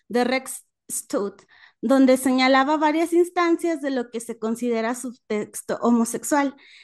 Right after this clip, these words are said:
El autor menciona cómo Watson narra detalles minuciosos desde el desayuno hasta las tardes de lluvia en que se quedaban en casa, pero nunca cuando iban a dormir. Luego, por cómo se refería Watson a Sherlock,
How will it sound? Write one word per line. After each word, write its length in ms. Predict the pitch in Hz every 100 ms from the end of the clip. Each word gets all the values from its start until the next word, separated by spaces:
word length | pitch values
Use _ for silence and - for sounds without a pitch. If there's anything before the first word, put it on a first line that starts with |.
| _
El 120 | 254
autor 320 | 269 285 302 320
menciona 600 | 359 359 339 294 285 285
cómo 240 | 311 359
Watson 460 | 302 302 302 311 302
narra 280 | 277 269 277
detalles 480 | 285 269 254 269
minuciosos 800 | 285 269 240 233 233 240 277 262
desde 540 | 240 247 202 233 190 - 330
el 180 | 285
desayuno 720 | 254 254 262 240 277 285 302 -
hasta 280 | 285 -
las 220 | 262 269 -
tardes 400 | 277 277 349 320
de 140 | 269
lluvia 460 | 247 240 240 269 - _
en 300 | - 269 262
que 140 | 262 254
se 180 | 262
quedaban 440 | 262 240 226 233 233
en 120 | 233
casa, 420 | 254 269 269 214 -
pero 240 | 247 254
nunca 440 | 277 302 311 359
cuando 280 | 370 277 233
iban 300 | 226 220 220
a 80 | 214
dormir. 420 | 220 226 254 254 _
Luego, 520 | 254 294 262 302 311 _
por 200 | 254 254
cómo 200 | 311 359
se 160 | 359 320
refería 420 | 294 277 262 262
Watson 400 | 254 254 - 269
a 60 |
Sherlock, 480 | 262 294 240 226 247